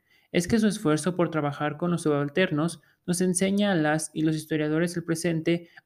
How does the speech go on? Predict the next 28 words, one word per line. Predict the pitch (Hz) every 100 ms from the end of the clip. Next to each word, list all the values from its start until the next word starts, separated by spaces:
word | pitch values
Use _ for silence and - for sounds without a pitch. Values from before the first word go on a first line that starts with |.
| -
a |
buscar | 165 175 - 214
en | 175
lo |
ya | 151 151
dicho, | 151 147 - 135 _ - -
a | -
reconocer | 147 147 147 139 151
los | 147 143
huecos, | 143 170 175 185
las | 156 147
lagunas | 147 151 170 190 196 - _ _
y | 160
lo | 165
excepcional | 165 170 - 170 170 202 - _ -
que | 214
se | 196
encuentran | 160 165 160 170 170
en | 156
estas | 143 147 143
historias. | 139 - 180 170 143 - _ _ - _ -
Esto | 151 151 196
nos | 196 -
permite | 151 147 151
trabajar | 160 151 135 - 160 175 - _ -
e | 165
ir | 180 180
tejiendo | 170 156 147 143 143